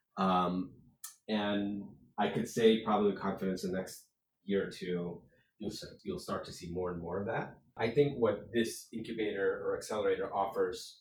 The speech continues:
uh, a lot of the likes of Jump and D R W and all the other market makers are out there is just an understanding of what's happening in the space.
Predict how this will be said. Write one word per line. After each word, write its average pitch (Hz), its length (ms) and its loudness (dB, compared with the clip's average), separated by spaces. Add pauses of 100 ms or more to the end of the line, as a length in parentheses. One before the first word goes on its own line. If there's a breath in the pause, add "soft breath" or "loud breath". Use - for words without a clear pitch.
uh, 95 40 -6
a 95 280 -6
lot 98 240 2
of 92 60 -6
the 92 240 -4
likes 92 260 -6
of 85 180 -4
Jump 87 340 -4
and 82 260 -4 (500 soft breath)
D 104 80 4
R 92 60 4
W 92 280 0
and 90 100 2
all 90 220 0
the 90 100 -2
other 87 400 0
market 139 240 2
makers 107 240 2
are 98 120 4
out 90 120 -2
there 95 240 2
is 95 200 -2
just - 260 -2 (380 soft breath)
an 107 100 0
understanding 113 460 4
of 101 60 2
what's 95 140 0
happening - 320 0
in 87 60 -2
the 85 60 -4
space. - 400 -8